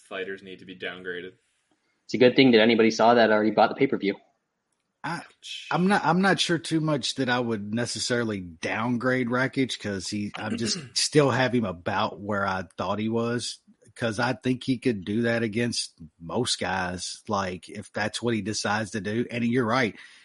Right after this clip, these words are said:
Speaker 3: he's scared of power. Like, I think he caught some against, um, was it Volkan or something?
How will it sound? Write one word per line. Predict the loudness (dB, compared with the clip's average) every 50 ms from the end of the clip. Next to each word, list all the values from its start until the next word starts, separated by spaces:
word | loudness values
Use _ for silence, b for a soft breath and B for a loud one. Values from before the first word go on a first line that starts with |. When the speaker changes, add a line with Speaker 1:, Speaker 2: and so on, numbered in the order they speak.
| b b
Speaker 3:
he's | _ 2 4 4 4
scared | 4 2 2 4
of | 2 2
power. | 0 0 2 2 2 0 -2 -4 -8 -12 -14 _ _ -4
Like, | -2 -2 -2 -2 -4 -8 -12 -18 b b b b b b b -4
I | -4 0
think | 0 0 0 0
he | -2 -2
caught | 0 2 2 2 2 0
some | 0 0 0 0 0
against, | 0 0 0 0 -2 -2 -2 -2 -2
um, | 0 0 0 -2 -2 -4 -6 -10 -14 _ _ _ _ -4
was | -4 -2 -2 -4
it | -6 -4
Volkan | -4 -2 -2 -2 0 0 0 2 2 4 4 4 2
or | 2 2
something? | 2 0 0 0 0 0 2 2 2 2 0 -2